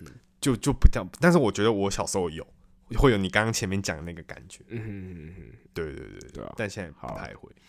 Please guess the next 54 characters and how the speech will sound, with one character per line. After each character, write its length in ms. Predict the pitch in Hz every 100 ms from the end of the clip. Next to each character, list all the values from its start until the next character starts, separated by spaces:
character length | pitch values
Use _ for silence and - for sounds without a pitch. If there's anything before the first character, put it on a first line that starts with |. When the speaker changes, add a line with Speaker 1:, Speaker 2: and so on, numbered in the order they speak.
| _ -
Speaker 2:
对 100 | -
啊。 140 | - - _ -
Speaker 1:
嗯， 220 | 87 64 - _ _ -
那 260 | 82 71 58 - -
Speaker 2:
嗯。 80 | - _ _ _ _ - _ _ -
Speaker 1:
就 320 | - 80 67 60
这 100 | - 80
集 240 | - 57
就， 240 | - 69 65 - _ _ _ _ _
<laughs> 1600 | - - - - - - - - - - - - - - - -
就， 140 | - - 135 -
就 180 | - 117
停 200 | 110 104
在 60 | 107
这 60 |
种 140 | 117 104
悲 160 | 101 101
伤 140 | 107
的 80 | 104
地 120 | 104
方 200 | 107 110 113
吗？ 60 | - -
Speaker 2:
就 140 | - 98
怎 100 | 95
么 60 |
样， 240 | 92 90 87
就 100 | 113
想 160 | 101
草 220 | - 90
草 220 | 87 92 87
带 260 | 92 82
过 260 | - 85 73
这 80 | 82
样， 180 | 82 80 -
就 140 | 123
想 160 | 113 98
要， 120 | 107
就 140 | 139
想 160 | 151 123
要 80 | 123
在 140 | 123
这 100 | 127
个 80 | 127
地 140 | 127
方 200 | 120 113
做 200 | 113 110
结 300 | 92 90 85
尾 240 | 87 71 - 87
这 80 |
样 80 | 82
子。 300 | 85 175 143 - - - - -
Speaker 1:
<laughs> 480 | - - - -
Speaker 2:
对 100 |
啊。 60 | -